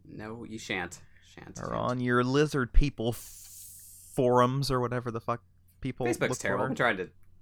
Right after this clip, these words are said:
Speaker 1: spend less time on it. It's just, it's just terrible. I, I can't
Speaker 2: Yeah,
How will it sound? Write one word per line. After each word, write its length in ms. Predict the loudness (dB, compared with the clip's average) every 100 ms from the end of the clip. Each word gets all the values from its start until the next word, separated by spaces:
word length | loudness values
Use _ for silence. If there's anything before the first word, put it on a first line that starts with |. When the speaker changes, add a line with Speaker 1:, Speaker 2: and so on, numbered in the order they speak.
| -20 -14
Speaker 1:
spend 320 | -10 -6 -4
less 160 | -4 -4
time 200 | -4 -2
on 140 | -2
it. 80 | -4
It's 100 | -8
just, 180 | -10 -10
it's 120 | -10 -10
just 160 | -12
terrible. 320 | -12 -12 -12 -12 -10
I, 100 | -10 -10
I 80 | -10
can't 80 | -4
Speaker 2:
Yeah, 160 | -2